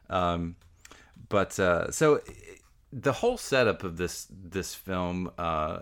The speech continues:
the characters and what, with what they're doing, you, <laughs> you mentioned <laughs> po-,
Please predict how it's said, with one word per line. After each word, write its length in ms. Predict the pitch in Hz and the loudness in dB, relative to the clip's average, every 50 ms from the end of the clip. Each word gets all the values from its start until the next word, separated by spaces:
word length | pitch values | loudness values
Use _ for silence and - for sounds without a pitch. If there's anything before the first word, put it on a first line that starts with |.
| - - | -10 -12
the 140 | - 95 92 | -10 -10 -10
characters 840 | - - - 117 117 113 107 - - 104 101 98 - - - - - _ - - _ _ _ | -10 -4 -2 0 2 2 0 -2 -4 -4 -2 -2 -4 -6 -12 -16 -18 _ -20 -20 _ _ _
and 200 | - 90 90 90 | -6 -6 -4 -2
what, 260 | 92 101 113 113 - 110 | 0 0 0 0 0 -4
with 240 | 92 98 92 82 | -4 -4 -4 -4
what 240 | 85 92 120 123 - | 0 0 0 0 2
they're 140 | - 104 95 | 2 2 2
doing, 320 | 82 90 98 90 90 90 | 2 0 -2 0 0 0
you, 140 | 92 107 120 - - - - - | 0 0 0 -2 -4 -10 -14 -18
<laughs> 260 | - - - - - - | -20 -20 -20 -20 -10 -4
you 120 | 110 120 | 0 2
mentioned 440 | 123 139 139 147 120 - 123 110 113 | 4 4 4 4 2 0 0 0 0
<laughs> 20 | |
po-, 540 | - - - - 123 113 - - - - | -2 -4 -2 -2 -2 -4 -4 -2 -2 -2